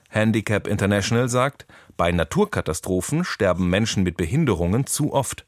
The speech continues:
Rollstuhlfahrer können nicht fliehen, wenn es keine Rampen gibt. Blinde Menschen bekommen vielleicht wichtige Informationen nicht, zum Beispiel, wenn die Informationen nicht in Blindenschrift geschrieben sind. Der Verein Handicap International sagt,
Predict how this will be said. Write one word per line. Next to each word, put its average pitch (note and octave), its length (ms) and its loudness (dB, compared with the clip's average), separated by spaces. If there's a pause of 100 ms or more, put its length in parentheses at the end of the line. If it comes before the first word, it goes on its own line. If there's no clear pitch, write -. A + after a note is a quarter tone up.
(600)
Rollstuhlfahrer G2 880 2
können C#3 300 -2
nicht C3+ 200 -4
fliehen, C#3+ 440 0
wenn E2+ 140 0
es E2 120 -4
keine G#2+ 240 0
Rampen B2 340 0
gibt. - 260 -6 (360)
Blinde A#2 320 4
Menschen B2+ 440 2
bekommen G#2+ 360 0
vielleicht G#2+ 440 0
wichtige G#2 420 -2
Informationen A#2+ 840 0
nicht, - 260 -4 (240)
zum E2+ 180 -6
Beispiel, F#2 560 0
wenn A2 160 2
die G#2+ 160 0
Informationen A#2+ 840 0
nicht B2 220 -2
in C3 140 0
Blindenschrift B2 680 -2
geschrieben E2 400 -4
sind. - 320 -8 (600)
Der F#2 100 2
Verein C3+ 380 2
Handicap C3 520 0
International G#2 680 -2
sagt, B2+ 340 -2